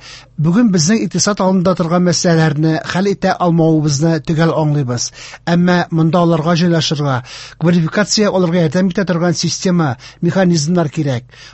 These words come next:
Мондый алымнар Алабуга аерым икътисади зонасында КамАЗда гамәлгә ашырылган, диде ул. Татарстан рәисе балалар өчен рус телен өйрәнү буенча курслар булдыру кирәклеген дә билгеләп әйтте.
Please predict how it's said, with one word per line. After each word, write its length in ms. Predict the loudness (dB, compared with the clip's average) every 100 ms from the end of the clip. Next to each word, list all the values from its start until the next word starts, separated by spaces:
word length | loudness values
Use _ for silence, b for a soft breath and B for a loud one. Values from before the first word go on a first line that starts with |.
| -2
Мондый 300 | 0 2 0
алымнар 540 | 0 0 2 0 -2 -4
Алабуга 540 | -2 0 2 2 0 0
аерым 380 | 2 2 4 2
икътисади 400 | 0 -2 0 2
зонасында 720 | 2 2 0 0 0 2 0 -2 B B -6
КамАЗда 580 | 0 2 0 0 -2 -2
гамәлгә 420 | -2 0 0 0 -2
ашырылган, 580 | 0 0 0 2 2
диде 240 | 0 0 2
ул. 300 | 0 -2 -6 -14 B B B -6
Татарстан 520 | -2 0 0 2 2
рәисе 520 | 2 2 2 2 0 B B
балалар 500 | -2 2 4 2 0
өчен 340 | -2 0 0 0
рус 280 | 0 -2 0
телен 240 | 0 0
өйрәнү 320 | 0 2 2
буенча 520 | 2 2 0 0 0 -2 B B -8
курслар 460 | -2 0 0 0 2
булдыру 360 | 2 2 0
кирәклеген 500 | 0 -2 0 2 2
дә 220 | 2 0 0
билгеләп 440 | 0 0 0 -2
әйтте. 260 | -4 -4